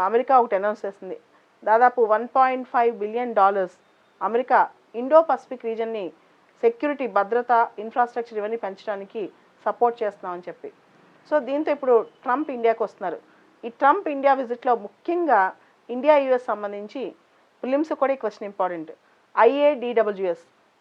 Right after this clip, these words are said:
ఇంటిగ్రేటెడ్ ఎయిర్ డిఫెన్స్ వెపన్ సిస్టమ్, ఐఏడిడబ్ల్యూఎస్ అనేది మనం కొనుక్కోబోతున్నాం అమెరికా నుంచి వన్ పాయింట్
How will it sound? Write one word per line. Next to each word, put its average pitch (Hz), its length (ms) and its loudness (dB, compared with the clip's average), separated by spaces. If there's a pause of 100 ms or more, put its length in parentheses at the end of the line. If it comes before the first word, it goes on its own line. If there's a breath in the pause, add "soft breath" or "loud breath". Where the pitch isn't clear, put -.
(120)
ఇంటిగ్రేటెడ్ 269 600 -4 (120)
ఎయిర్ 240 200 4
డిఫెన్స్ 233 380 -6
వెపన్ 202 280 -8
సిస్టమ్, 175 380 -14 (600 soft breath)
ఐఏడిడబ్ల్యూఎస్ 220 1120 0 (160)
అనేది 208 280 -8 (120)
మనం 202 200 -8
కొనుక్కోబోతున్నాం 208 600 -2
అమెరికా 196 300 -6
నుంచి 175 240 -14 (440 soft breath)
వన్ 226 220 2 (100)
పాయింట్ 277 320 4